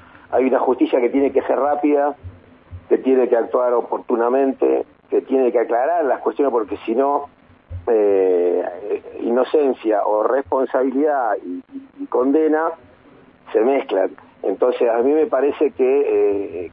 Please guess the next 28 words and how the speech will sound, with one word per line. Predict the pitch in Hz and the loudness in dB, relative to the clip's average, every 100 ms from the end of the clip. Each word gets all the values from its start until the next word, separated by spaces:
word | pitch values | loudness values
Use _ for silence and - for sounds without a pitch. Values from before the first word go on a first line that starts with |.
| - | -8
que, | 92 | -6
que | - 104 | -2 0
la | 107 | 0
situación | - 117 117 165 170 | 0 -2 0 2 2
del, | 156 139 127 123 120 | 4 4 4 2 2
del, | 120 - 113 | 0 0 0
de | 117 | 0
lo | 120 | 2
que | 120 120 | 0 0
pasó | 120 - 151 | -2 0 0
lamentablemente | 139 123 127 127 170 151 160 151 117 | 2 0 0 0 0 2 2 2 0
para | 113 113 113 | 0 0 0
las | 113 | 0
familias, | 110 123 151 147 139 127 | -2 0 0 0 2 0
para | - 110 110 | 0 0 0
los | 104 | -2
trabajadores | - 110 110 131 123 | -4 -2 0 0 -2
y | |
trabajadoras | 120 110 - 120 | 0 -2 0 -2
de | |
esas | 117 104 | -2 -4
escuelas, | - 151 143 127 113 - | -2 0 0 0 -2 -2
para | 107 104 101 | -2 0 -2
los | 101 107 | -2 -2
niños | 151 160 - | 0 0 -2
y | |
las | 123 - | -2 0
niñas | 320 185 | 2 0